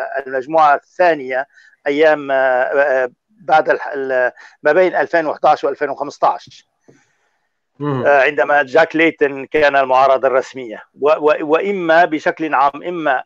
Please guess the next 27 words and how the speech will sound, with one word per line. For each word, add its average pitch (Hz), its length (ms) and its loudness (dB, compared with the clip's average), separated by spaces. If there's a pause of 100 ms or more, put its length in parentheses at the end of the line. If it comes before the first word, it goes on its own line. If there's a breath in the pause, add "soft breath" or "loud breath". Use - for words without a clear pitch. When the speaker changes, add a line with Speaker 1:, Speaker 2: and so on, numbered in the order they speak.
(100)
Speaker 1:
الثالث، 185 680 2
المجموعة 147 420 0
الثالثة 170 420 0
أو 170 160 2
الرابعة، 151 360 4
وبالتالي، 185 760 2 (220)
آه، 139 480 -2 (100)
الميزانية 165 680 0
تكون 170 300 -4
أقل 180 260 0
بكثير 170 500 -2
من 151 240 -8
ميزانية 156 640 -2
الأحزاب 147 420 -2
الكبرى. 131 440 -2 (800 soft breath)
والأحزاب 170 480 2
الكبرى 151 420 0
هي، 123 100 -4
عندما 131 300 -4
نقول 135 280 -4
الأحزاب 135 340 -2
الكبرى 127 380 -4
نعني 127 460 -2 (100)
المحافظين 127 960 -10
والليبراليين، 117 960 -6 (560 soft breath)
Speaker 2:
مم. - 60 -6
Speaker 1:
عندهم 151 420 0